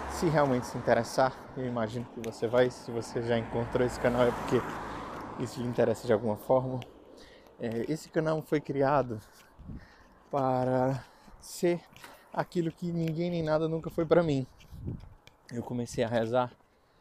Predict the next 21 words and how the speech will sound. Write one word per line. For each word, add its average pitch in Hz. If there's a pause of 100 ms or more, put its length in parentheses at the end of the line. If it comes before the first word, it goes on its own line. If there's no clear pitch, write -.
(300)
há, 120 (280)
sei 135
lá, 120 (240)
mais 127
de 131
vinte 127
anos 120
atrás. 120 (960)
E 117 (540)
comecei 127
a 117
rezar 117 (800)
aos 120
meus 113
quatorze, 127
quinze 113
anos, 117
mais 107
ou 104
menos, 117
quinze, 110